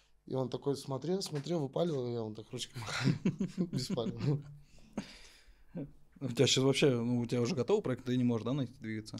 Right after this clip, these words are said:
Speaker 1: Да не, у меня много, нет, почему? Бэха стоит, другая бэха стоит, вот уж я тебе показал, с гайцами будет щас. А, ламбу доделают, это со-, это, я ее почему собрал ламбу? Суть была, такого нет ни у кого.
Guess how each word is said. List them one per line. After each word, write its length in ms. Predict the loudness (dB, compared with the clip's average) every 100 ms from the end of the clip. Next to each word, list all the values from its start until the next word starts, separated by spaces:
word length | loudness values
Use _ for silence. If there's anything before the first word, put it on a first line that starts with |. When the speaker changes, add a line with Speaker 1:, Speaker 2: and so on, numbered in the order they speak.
| -12 -2
Speaker 1:
Да 140 | 2
не, 140 | 4
у 80 | 4
меня 160 | 4 2
много, 260 | 2 0
нет, 260 | 0 0 0
почему? 260 | -4 -6 0
Бэха 220 | 0 0
стоит, 240 | -2 -2 -2
другая 260 | -2 -2
бэха 220 | -2 -4
стоит, 260 | -4 -4 -6
вот 140 | -8
уж 120 | -8 -8
я 40 |
тебе 120 | -8 -8
показал, 520 | -6 -4 -2 -4 -4 -16 -20 -20 -10
с 80 |
гайцами 420 | -4 -2 -2 -4 -4
будет 200 | -6 -8
щас. 300 | -10 -12 -14 -20 -20 -20 -20 _
А, 420 | 0 2 2 0 -4 _ _ -12 0
ламбу 300 | 2 2 2
доделают, 600 | 0 0 0 0 0 -4 -16 -20 -10
это 180 | -6 -4
со-, 300 | -2 -4 -4 -6
это, 340 | -6 -4 -4 -4 -2
я 200 | 4 6
ее 140 | 6 2
почему 280 | 2 4
собрал 340 | 6 6 6 6
ламбу? 340 | 4 -2 -8 -12 _ _ -16 -8 -8 -8
Суть 220 | -2 0 4
была, 380 | 6 6 6 0 -18 -16 -8
такого 260 | 2 6 6
нет 160 | 4
ни 80 | 0
у 60 | 2
кого. 360 | 2 2 -4